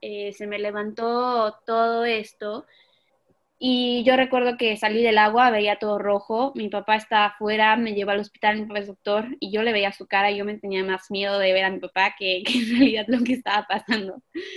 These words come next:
Entonces llegué al hospital, obviamente me cosieron, todo el rollo, estuve dos, eh,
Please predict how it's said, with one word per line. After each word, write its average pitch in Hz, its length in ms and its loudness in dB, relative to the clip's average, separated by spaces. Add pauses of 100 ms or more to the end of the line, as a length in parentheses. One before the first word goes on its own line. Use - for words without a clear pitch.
(300)
Entonces 240 500 0
llegué 226 260 2
al 214 100 2
hospital, 254 560 2
obviamente 214 500 -2
me 202 140 -6
cosieron, 269 920 4
todo 208 160 -4
el 190 80 -6
rollo, 254 720 0 (180)
estuve 226 580 -2 (440)
dos, 240 260 0
eh, 220 400 -6